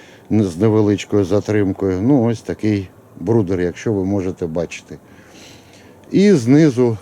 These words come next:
усе буде закриватись. Завтра я вже зроблю, он тут у мене лист стоїть,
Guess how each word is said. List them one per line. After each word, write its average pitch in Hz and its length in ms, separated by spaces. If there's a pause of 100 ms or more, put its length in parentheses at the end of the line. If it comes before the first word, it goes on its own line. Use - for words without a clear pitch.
усе 104 340
буде 104 360
закриватись. 92 680
Завтра 113 440
я 110 160
вже 104 220
зроблю, 104 520
он 98 180 (160)
тут 104 200 (520)
у 92 40
мене 98 380 (300)
лист 110 340 (680)
стоїть, 110 580